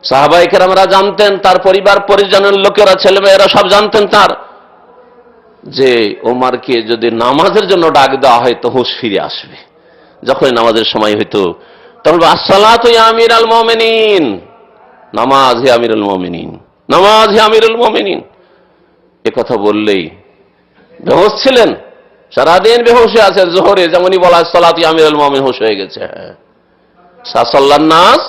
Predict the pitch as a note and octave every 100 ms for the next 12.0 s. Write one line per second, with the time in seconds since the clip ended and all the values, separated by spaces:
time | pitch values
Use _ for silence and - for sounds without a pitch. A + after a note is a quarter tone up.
0 | - - _ _ - C3+ C#3+ D3 D3 D3
1 | D3 D#3+ D3 D#3 D#3 D#3+ D3+ D3 D3+ D3+
2 | D#3 D#3 D#3 E3 E3+ G3 A3 F#3 D#3+ E3
3 | D3+ D3 C3+ B2+ G2 - E2 D#2 - _
4 | _ _ _ _ D#3+ G3 A3+ A#3 A#3+ A#3
5 | A3 A3+ A3+ A3+ A3+ A3 G3 F#3 F#3+ F#3
6 | - E3+ D3 C3+ C#3+ C3 C3+ C3+ B2+ B2
7 | - A#2 B2 A#2+ A#2 A2 F#2+ F2+ F#2 -
8 | - _ _ _ _ _ B2 B2 A#2+ F2+
9 | D#2 - - _ _ _ _ _ _ -
10 | - _ _ - D3 D3+ D3 D3+ C#3+ C3+
11 | C3 B2+ B2+ A#2 A#2+ A#2 G2+ G2 D#2 D#2+